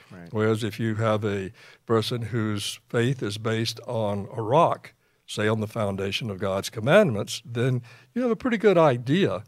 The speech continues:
Speaker 2: of where they're coming from and what they're
Speaker 1: Mm.
Speaker 2: doing. I think that's something that can affect trust in terms of people of religion as opposed to people who have none.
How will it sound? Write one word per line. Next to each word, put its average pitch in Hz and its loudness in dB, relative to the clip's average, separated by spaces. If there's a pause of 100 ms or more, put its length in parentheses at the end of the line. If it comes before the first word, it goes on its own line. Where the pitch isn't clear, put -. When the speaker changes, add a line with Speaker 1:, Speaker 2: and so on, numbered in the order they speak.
(280)
Speaker 2:
of 104 -4
where 131 6
they're 113 2
coming 120 0
from 107 -4
and 101 -6
what 107 -2
they're 104 -6
Speaker 1:
Mm. 98 -8
Speaker 2:
doing. 117 0
I 131 -2
think 127 -2
that's 120 -4 (280)
something 127 0
that 104 0
can 127 -8
affect 110 -8
trust 98 -4
in 98 -6 (100)
terms 98 -6
of 92 -6 (300)
people 104 -4
of 98 -4
religion 98 -4
as 98 -4
opposed 98 -10
to 120 -10
people 113 -10
who 120 -4
have 98 -4
none. 135 -4